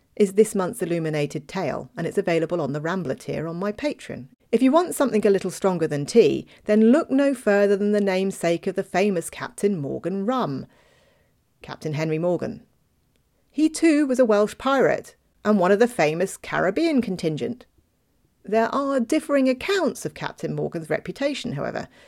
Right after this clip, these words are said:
The Bottle of Rum claims that he is a man of great charm in search of adventure, but others have described him as homicidal and psychotic. I suspect a little of both may be true. A pinch of this truth and a pinch of that truth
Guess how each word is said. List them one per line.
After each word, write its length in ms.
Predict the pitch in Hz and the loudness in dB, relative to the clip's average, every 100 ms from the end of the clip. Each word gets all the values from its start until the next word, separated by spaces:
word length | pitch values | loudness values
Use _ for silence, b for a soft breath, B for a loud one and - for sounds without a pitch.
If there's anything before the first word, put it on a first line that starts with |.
| b - | b -8
The 160 | 175 220 | -2 2
Bottle 340 | 269 269 214 | 2 4 2
of 120 | 180 | 4
Rum 400 | 254 214 151 247 | 2 2 0 -4
claims 520 | - 226 190 220 233 | -2 0 2 2 0
that 180 | 214 - | 0 0
he 180 | 208 220 | 2 4
is 100 | 226 | 6
a 60 | 220 | 4
man 280 | 180 190 | 2 0
of 100 | 214 | 0
great 260 | - 170 - | 0 0 0
charm 440 | - 254 151 147 | -2 0 0 -2
in 80 | 165 | -4
search 320 | - 156 - | 0 0 0
of 80 | 185 | 0
adventure, 540 | 196 226 214 - - - b b b _ | 4 4 2 0 -6 -6 b b b _
but 140 | 214 - | -2 0
others 340 | 233 180 147 | 0 2 0
have 100 | 165 | -4
described 500 | 180 - 208 208 196 | -8 -4 -4 -2 -4
him 160 | 147 135 | -6 -6
as 180 | 147 - _ _ | -8 -10 _ _
homicidal 760 | 247 220 214 226 185 - 165 - | -2 -2 -2 -4 -4 -6 -8 -8
and 120 | 170 | -8
psychotic. 720 | - 180 - 214 - - - _ _ _ _ _ _ _ _ _ _ _ - | -6 -8 -6 -10 -10 -18 -20 _ _ _ _ _ _ _ _ _ _ _ -4
I 100 | 220 | -2
suspect 520 | 240 240 320 277 - - | 0 0 0 0 -2 -2
a 60 | 214 | 0
little 220 | 233 196 | 2 0
of 120 | 156 | 0
both 300 | 220 131 - | 0 0 -2
may 140 | 147 | -4
be 120 | 139 131 | -4 -4
true. 360 | 185 147 120 - _ _ _ _ _ _ _ _ _ _ - | -4 -4 -4 -10 _ _ _ _ _ _ _ _ _ _ -14
A 40 | 147 | -4
pinch 300 | 190 - 175 | -4 -2 -4
of 100 | 175 | 0
this 240 | 185 - | -2 -2
truth 340 | - 185 185 | -4 -4 -2
and 100 | 156 | -6
a 60 | - | -6
pinch 320 | - 190 240 | -6 -6 -6
of 100 | 160 | -6
that 200 | 202 226 | -4 -6
truth 320 | - 151 147 | -4 -6 -6